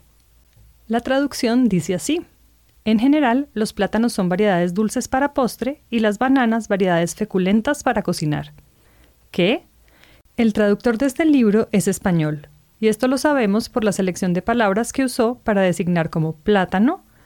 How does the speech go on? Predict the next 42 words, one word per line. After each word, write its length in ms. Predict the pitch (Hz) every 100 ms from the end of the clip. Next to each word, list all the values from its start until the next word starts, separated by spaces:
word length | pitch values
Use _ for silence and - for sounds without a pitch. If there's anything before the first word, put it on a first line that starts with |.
| _
a 80 | 214
la 100 | 196
fruta 300 | - 170 202
fresca 560 | 202 269 220 - 269 - -
y 120 | 214
como 280 | 220 233 247
banana 560 | 285 294 220 202 226 -
aquella 480 | 208 - 175 156 170
que 100 | 170
se 140 | 165
cocina. 480 | - - 285 175 - _ _ _ _ _ - - -
El 160 | 254 247
problema 560 | 302 320 277 202 208
es 140 | 220 -
que 80 | 240
al 80 |
enfrentarse 560 | 254 269 233 208 180 226
con 140 | 233
los 120 | 214 190
lectores 460 | 170 - 196 208
en 100 | 233
América 400 | 185 175 180 226
Latina, 540 | 240 254 277 208 202 220
su 160 | - 247
decisión 540 | 233 294 254 247 240
resulta 380 | 226 185 151 160
errada, 420 | 175 208 160 151 _ -
pues 200 | 190 -
como 240 | 220 262
vimos, 400 | 285 214 220 - - - -
en 140 | 196 185
buena 240 | 185 202
parte 260 | 247 247 254
de 60 |
este 200 | 247 -
lado 300 | 254 247 247
del 140 | 247 262
Atlántico 600 | 262 269 214 208 - 208
no 260 | 185 185 175
coincidimos 560 | 180 170 196 160 160
con 160 | - 202
él. 200 | 262